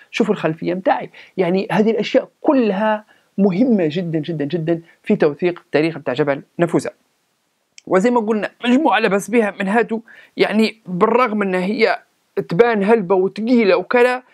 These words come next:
ال-، ال-، ال-، ال-، الح-، المادة اللي فيها راهي مش هلبة، فاحنا ما نقدروش ندعوا ان احنا في مؤسسة توال الثقافية نملك ارشيف كبير جدًا لهذا النوع من الاشرطة، ولكن احنا حبيت هنيه اللي نتكلم عليه ونوثقه ون-،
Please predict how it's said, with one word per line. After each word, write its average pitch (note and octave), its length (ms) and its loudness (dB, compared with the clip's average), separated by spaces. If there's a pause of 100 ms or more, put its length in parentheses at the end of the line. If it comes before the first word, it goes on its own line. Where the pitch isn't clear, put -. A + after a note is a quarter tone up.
(320)
ال-، G3 340 0
ال-، F#3 360 0
ال-، F3 380 0
ال-، E3+ 440 -2
الح-، D#3 260 -2
المادة G3 520 0
اللي F#3 180 -6
فيها G#3+ 260 2
راهي G3+ 220 0
مش F#3+ 180 -6
هلبة، C3+ 220 -2
فاحنا G3 240 -6
ما G#3 120 0
نقدروش G3 340 0
ندعوا F3 360 -2
ان F3+ 100 -2
احنا F#3 220 -2
في F#3 60 -2
مؤسسة F3 320 -4
توال F3 160 2
الثقافية G3 520 -2 (360)
نملك F#3 480 2
ارشيف E3+ 280 0
كبير D#3+ 340 0
جدًا D#3 260 0
لهذا D3+ 800 0
النوع D#3 200 0
من C3+ 160 -4
الاشرطة، E3+ 540 -6 (320)
ولكن F3 720 2
احنا D#3+ 360 -6
حبيت D#3+ 380 -2
هنيه E3+ 320 -2
اللي D#3+ 160 0
نتكلم D3+ 420 -2
عليه F3+ 300 -4 (300)
ونوثقه F#3 760 0
ون-، E3+ 360 -2